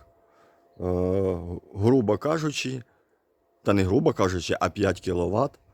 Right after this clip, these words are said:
е, дана система, е, це дві панельки Ryzen п'ятсот сорок у парі з інвертором, е, на три кіловати і, і літієвими акумуляторами,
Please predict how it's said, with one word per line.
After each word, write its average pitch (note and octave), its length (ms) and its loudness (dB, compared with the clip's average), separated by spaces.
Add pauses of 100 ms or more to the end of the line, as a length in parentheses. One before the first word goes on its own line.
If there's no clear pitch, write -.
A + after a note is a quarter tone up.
(600)
е, F2 400 -2
дана F#2+ 380 2
система, A2 720 -2 (400)
е, F2+ 180 -6
це F#2 220 -2
дві G2+ 240 2
панельки F2+ 880 -2 (140)
Ryzen F#2+ 520 -4
п'ятсот F#2 380 -8
сорок D#3+ 480 0 (960)
у G#2 100 -6
парі G2 320 4
з F2+ 100 -4
інвертором, F2+ 760 0 (760)
е, F2+ 240 0
на F#2+ 140 2
три G2 180 0
кіловати B2 720 2
і, G#2+ 420 0 (340)
і A2 80 -4
літієвими G2+ 680 2
акумуляторами, F#2+ 920 2